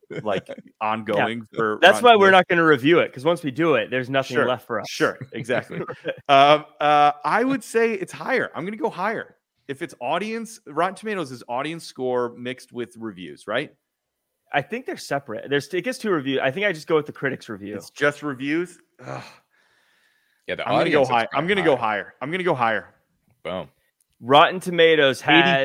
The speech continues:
Speaker 1: Eighty-two. Eighty-two.
Speaker 3: Can't Hardly Wait sitting at forty percent,
Speaker 2: <laughs> Oh, come on.
Speaker 1: Oh,
Speaker 3: making it
Speaker 1: God.
Speaker 3: one of the lowest we've ever done. <laughs>
Speaker 2: What a
Speaker 1: No
Speaker 2: bunch of
Speaker 1: way.
Speaker 2: jerks.
Speaker 3: That's in,
Speaker 1: Incorrect.
Speaker 3: that's in Flash Gordon territory.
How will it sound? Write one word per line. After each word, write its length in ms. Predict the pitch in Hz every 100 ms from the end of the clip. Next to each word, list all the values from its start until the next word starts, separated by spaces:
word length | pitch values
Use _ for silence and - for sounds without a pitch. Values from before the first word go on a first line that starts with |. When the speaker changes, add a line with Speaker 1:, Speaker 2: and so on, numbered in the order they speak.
| 147
Speaker 1:
Eighty-two. 240 | 113 87 _
Eighty-two. 280 | 139 156 165
Speaker 3:
Can't 280 | 170 185 - -
Hardly 420 | 151 165 165 147 151
Wait 420 | 135 139 151 -
sitting 480 | - - 151 156 160
at 200 | 123 117 - _
forty 560 | - 156 170 170 180 170
percent, 880 | 175 - 135 240 - 233 147 139 123
Speaker 2:
<laughs> 20 |
Oh, 140 | 254 180
come 80 | 165
on. 360 | 240 254 202
Speaker 1:
Oh, 40 | 214
Speaker 3:
making 380 | 226 233 170
it 100 | 214
Speaker 1:
God. 200 | 214 202 202
Speaker 3:
one 140 | 202
of 80 | 190
the 80 | 185
lowest 600 | 175 180 185 196 202 -
we've 180 | 180
ever 340 | 160 165 165 170
done. 200 | 151 143 -
<laughs> 180 | 180 - _ 254
Speaker 2:
What 180 | - -
a 20 |
Speaker 1:
No 240 | 220 220 214
Speaker 2:
bunch 100 | 160
of 40 |
Speaker 1:
way. 160 | 127 139
Speaker 2:
jerks. 280 | 147 127 104
Speaker 3:
That's 380 | 160 202 220 -
in, 60 | 226
Speaker 1:
Incorrect. 420 | 202 139 135 120 _ _ _
Speaker 3:
that's 180 | 196 220
in 100 | 247
Flash 480 | 160 175 180 180 170
Gordon 420 | 151 156 165 147
territory. 800 | 123 120 113 110 120 107 107 104